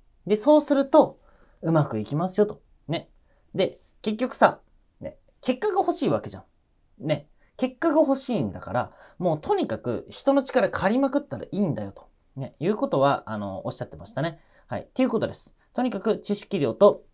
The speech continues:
代行ですね。とにかく人を頼る。人を頼って、そしてその上でちゃんと思考する。ちゃんと机にね、紙とペンを置いて、椅子に座って、ちゃんと考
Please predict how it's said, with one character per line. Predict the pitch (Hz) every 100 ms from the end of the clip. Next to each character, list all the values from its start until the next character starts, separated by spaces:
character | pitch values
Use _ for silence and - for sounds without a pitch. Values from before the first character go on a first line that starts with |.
| 120
代 | - 147
行 | - 104
で | 87
す | - -
ね。 | 104 _ _ _ _
と | -
に | 254
か | 165
く | 151 214 -
人 | - - - 233
を | 208
頼 | - 175 156
る。 | 95 - _ _ _ _
人 | - - 277
を | 262
頼 | 247 240 233
っ |
て、 | 240 - 220 - _ _
そ | - 202
し | -
て | 262 135 - - _
そ | -
の | 220 254 277
上 | 285 240
で | 277 - -
ち | 170
ゃ |
ん | 151
と | 151 233
思 | - - -
考 | 120 107
す | 110
る。 | 107 -
ち | -
ゃ | 233
ん | 220
と | 269 190 - _ _ _ _ _
机 | - - 180 185
に | 175
ね、 | 202 - _ -
紙 | 151 156 156
と | 127
ペ | 170 165
ン | 127
を | 104 127
置 | 175
い |
て、 | 156 139 - _ _ _
椅 | 135 131
子 | 123
に | 120
座 | - 202
っ | 214 -
て、 | 110 - _ _ _ -
ち |
ゃ | 208
ん | 208
と | 208
考 | 320